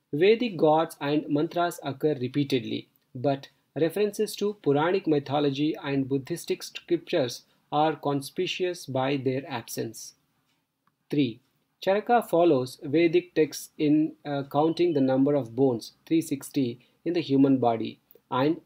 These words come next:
in assuming the age of thirty as the limit of man's youth. Four, the prose style of Charaka resembles that of Brahmanas of the Vedas. Five, the treatise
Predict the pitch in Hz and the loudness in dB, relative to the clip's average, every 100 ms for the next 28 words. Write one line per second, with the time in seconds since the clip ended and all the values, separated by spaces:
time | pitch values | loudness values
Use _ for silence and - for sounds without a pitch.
0 | _ 156 156 160 143 175 196 180 196 170 | _ -2 0 0 0 2 2 2 0 -2
1 | 151 160 165 170 165 151 151 - 139 151 | -2 2 2 2 0 -2 -2 -6 -2 0
2 | 147 165 - 151 160 139 135 135 151 160 | 2 0 0 -2 0 2 4 4 2 2
3 | 143 - 127 131 135 131 135 113 107 - | -4 -2 0 2 2 0 -2 -2 -6 -20
4 | _ _ _ _ _ _ _ _ _ _ | _ _ _ _ _ _ _ _ _ _
5 | - 175 139 120 - _ _ _ - 170 | -2 4 4 2 -10 _ _ _ -8 -6
6 | 196 214 226 - 175 175 175 143 147 - | 2 2 2 2 2 2 0 0 -2 -2
7 | - 147 156 147 131 131 131 160 156 147 | -2 -2 0 -2 0 0 2 2 2 0
8 | 131 143 143 147 135 131 131 123 135 135 | 0 -2 -2 -2 -2 -2 -6 -2 2 4
9 | 165 131 123 - - 139 143 127 113 110 | 4 2 0 -6 -2 -2 0 0 2 0
10 | 110 113 - - _ - - _ _ - | -2 -6 -12 -20 _ -8 -8 _ _ -4
11 | 156 131 151 - _ _ _ _ _ _ | 0 0 -2 -10 _ _ _ _ _ _
12 | 180 175 220 196 180 185 185 | -4 -4 -2 0 2 2 -4